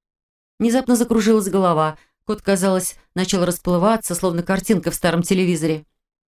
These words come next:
Темнота вокруг подернулась дымкой, появился туман. "Опять просыпаешься",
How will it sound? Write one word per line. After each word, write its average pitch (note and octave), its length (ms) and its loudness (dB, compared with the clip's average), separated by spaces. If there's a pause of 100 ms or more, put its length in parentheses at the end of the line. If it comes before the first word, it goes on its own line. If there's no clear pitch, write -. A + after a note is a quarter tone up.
Темнота F#3+ 440 0
вокруг F3 340 -2
подернулась E3 560 0
дымкой, F#3 500 -2 (140)
появился F3 440 0
туман. C3+ 460 -2 (720)
"Опять C3+ 680 -6
просыпаешься", - 1160 -8